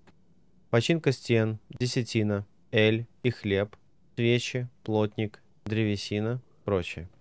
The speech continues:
Доходы, восемьдесят восьмериков. Кукуруза, конина. Зима. Расходы, сто четыре.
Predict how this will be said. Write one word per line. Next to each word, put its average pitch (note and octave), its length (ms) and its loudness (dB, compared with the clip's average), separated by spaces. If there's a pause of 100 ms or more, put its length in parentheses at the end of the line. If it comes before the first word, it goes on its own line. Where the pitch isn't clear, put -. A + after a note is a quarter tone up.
(1080)
Доходы, C3 640 2
восемьдесят A#2+ 760 -2
восьмериков. G2 640 -6 (1300)
Кукуруза, A#2+ 760 0
конина. F#2 540 -4 (3000)
Зима. A#2+ 420 0 (380)
Расходы, D3+ 600 2
сто C#3 200 0
четыре. G2+ 560 -2